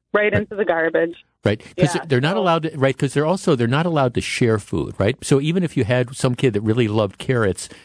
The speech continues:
Speaker 2: and ate his or her bag, they couldn't, like, eat somebody else's bag too, right? I think that's the rule, right?
Speaker 1: Correct.
Speaker 2: Got it.
Speaker 1: Correct.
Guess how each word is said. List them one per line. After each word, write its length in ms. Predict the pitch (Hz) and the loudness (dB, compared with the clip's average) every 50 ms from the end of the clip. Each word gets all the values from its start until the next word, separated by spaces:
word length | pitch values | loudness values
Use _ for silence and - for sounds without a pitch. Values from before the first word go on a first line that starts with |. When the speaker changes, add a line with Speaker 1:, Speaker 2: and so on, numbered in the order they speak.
| _ - | _ -4
Speaker 2:
and 120 | 101 95 101 | -2 0 2
ate 300 | 110 113 107 - - - _ | 2 2 0 -2 -8 -20 _
his 240 | - - 135 131 135 | 0 0 0 2 2
or 100 | 117 101 | 0 0
her 220 | 90 - 131 131 | 0 2 0 2
bag, 440 | 123 117 110 95 90 87 90 90 - - - - _ - | 2 0 -2 -2 0 -2 -2 -4 -6 -10 -20 -12 _ -2
they 80 | 117 | -2
couldn't, 480 | 113 - 151 151 139 127 117 - - - | 0 0 0 0 0 -2 -6 -8 -6 -4
like, 160 | 117 113 - | -4 -2 -2
eat 160 | 143 123 - | -4 -8 -6
somebody 280 | - - 127 117 113 113 | -2 -2 0 2 2 2
else's 280 | 113 113 - - 107 | 2 0 -2 -4 -6
bag 320 | 92 - 104 92 90 87 - | -2 0 0 0 0 0 -2
too, 240 | - - 113 87 78 | 0 0 0 0 2
right? 200 | 85 92 113 117 | 0 0 0 0
I 60 | 104 | -2
think 180 | - 143 120 | -2 -4 -2
that's 180 | - 117 110 - | 0 -2 -2 -2
the 80 | - 107 | -2 0
rule, 360 | 95 95 95 90 - - - - | 2 2 2 0 -2 -4 -6 -2
right? 180 | 98 95 135 196 - _ _ - | -2 0 0 -2 -6 _ _ -8
Speaker 1:
Correct. 300 | 208 196 202 170 - - _ _ _ | -2 -2 0 0 -2 -4 _ _ _
Speaker 2:
Got 160 | - 214 185 | -4 -4 -4
it. 60 | - - | -4 -8
Speaker 1:
Correct. 420 | - 247 247 196 160 127 - - | -8 -6 -4 -2 -2 -2 -4 -6